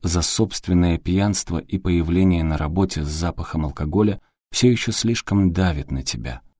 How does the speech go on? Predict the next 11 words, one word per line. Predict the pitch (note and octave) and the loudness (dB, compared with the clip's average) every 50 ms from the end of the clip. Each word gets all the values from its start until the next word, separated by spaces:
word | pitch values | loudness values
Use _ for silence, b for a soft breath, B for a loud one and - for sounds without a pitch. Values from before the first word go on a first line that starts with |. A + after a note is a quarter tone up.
| _ _ _ _ _ _ - | _ _ _ _ _ _ 0
Нападение | E2+ F2 - F#2 F2 E2 F#2+ F#2+ G2 F#2+ F2+ E2+ | 0 2 4 4 4 6 6 6 6 4 4 2
летучей | D#2+ E2+ E2 - F#2+ F#2 - - E2+ E2 | 2 0 2 2 0 0 0 0 0 2
мыши | E2 E2+ F2 F#2 G2+ G2+ - - - F2+ | 4 4 4 4 2 2 0 -4 -6 -6
и | - - F2 | -6 -6 -4
расправа | E2 D#2 - - - - E2+ F2+ F2+ F2 E2+ D#2 | -4 -4 -4 -6 -4 -2 0 2 2 0 0 0
над | D#2+ D#2 C#2+ A#1+ | -2 -2 -2 0
ней | D#2 E2 E2+ F2 E2+ | 2 4 4 4 2
на | D#2+ D#2 | 2 0
глазах | D#2 D#2 D2+ D2+ D2 E2+ F2+ D#2+ - - | 0 0 0 -2 0 -2 -2 -2 -4 -6
у | D2+ | -8
всех | C#2 - - - G#2 G2+ F#2 - | -4 -4 -2 0 0 -2 -4 -6